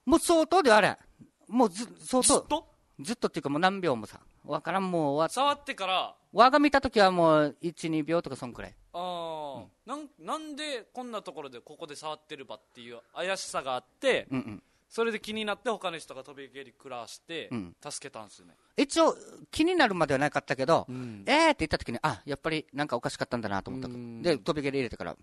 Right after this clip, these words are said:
Speaker 1: 晩飯してから。で、電気屋さんに聞いたら、「こんなのある」って。
Speaker 2: あー、そうなんですね。
Speaker 1: 高圧のぬぐらアンディよ。で、ふ-、
Speaker 2: あー。
Speaker 1: 吹き飛ばされるってよ。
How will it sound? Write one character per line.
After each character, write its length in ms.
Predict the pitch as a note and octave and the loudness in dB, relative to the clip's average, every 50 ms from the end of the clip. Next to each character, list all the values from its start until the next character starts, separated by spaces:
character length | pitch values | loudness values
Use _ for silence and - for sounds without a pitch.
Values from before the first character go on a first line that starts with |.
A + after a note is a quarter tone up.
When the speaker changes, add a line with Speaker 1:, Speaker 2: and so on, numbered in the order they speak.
| - _ - | -20 _ -10
Speaker 1:
晩 200 | B2+ C3 B2+ A#2+ | -6 -6 -6 -6
飯 160 | A2+ - A#2 | -6 -10 -14
し 40 | - - | -14 -12
て 60 | - | -10
か 80 | G2+ | -10
ら。 120 | E2+ C#2+ - _ _ - - - | -10 -10 -12 _ _ -20 -8 -4
で、 260 | D3+ C#3+ C#3 B2+ C3+ | 0 2 4 4 4
電 140 | C#3 D3 C3 | 4 0 0
気 80 | - | -2
屋 60 | B2+ | -2
さ 80 | - B2+ | -2 -2
ん 20 | B2+ | -4
に 60 | B2 | -4
聞 80 | - B2 | -4 -6
い 20 | |
た 80 | - F#2+ | -6 -6
ら、 60 | - | -8
「こ 80 | - C3 | -8 -10
ん 40 | C3 | -10
な 60 | B2+ | -8
の 120 | A#2+ G#2 | -8 -8
あ 40 | A2 | -8
る」 40 | A#2+ | -10
っ 20 | - | -10
て。 180 | - - E2+ - _ _ _ _ _ - - | -12 -16 -18 -18 _ _ _ _ _ -18 -14
Speaker 2:
あ 260 | A#2 A#2 A2+ A2+ A2 | -12 -10 -10 -10 -10
ー、 20 | |
そ 140 | A2 - C#3+ D#3 | -12 -12 -12 -10
う 40 | |
な 60 | D3 C3+ | -8 0
ん 40 | |
で 40 | - | 4
す 40 | A#3 | 6
ね。 40 | A#3 | 6
Speaker 1:
高 120 | A3 G#3 | 6 6
圧 200 | G3+ G#3 - G#3 | 2 0 -4 -8
の 120 | G#3+ A3+ A#3 | -8 -8 -8
ぬ 120 | A#3 A#3 | -8 -8
ぐ 80 | G3+ F3 | -8 -6
ら 140 | C#3 C3 | -6 -6
ア 20 | D#3 | -6
ン 80 | F3+ | -6
デ 100 | E3+ D3 | -6 -6
ィ 60 | A#2+ G2+ | -6 -8
よ。 100 | E2 - _ _ _ _ _ _ _ _ _ _ _ _ _ _ _ _ _ - | -8 -12 _ _ _ _ _ _ _ _ _ _ _ _ _ _ _ _ _ -6
で、 200 | E3+ F#3+ D3+ - - _ _ - | -2 0 0 0 -2 _ _ -10
ふ-、 100 | - B3+ | -10 -10
Speaker 2:
あ 40 | |
ー。 100 | - A2+ D#3 | -10 -10 -10
Speaker 1:
吹 240 | - C4 - - B3 | -10 -10 -10 -10 -8
き 20 | |
飛 100 | B3+ G#3+ | -8 -6
ば 80 | A3+ G#3+ | -6 -6
さ 100 | - G3+ | -6 -6
れ 80 | A3 | -8
る 80 | B3 D4 | -10 -12
っ 40 | - | -14
て 120 | _ - | _ -12
よ。 100 | A#2+ B2 | -12 -12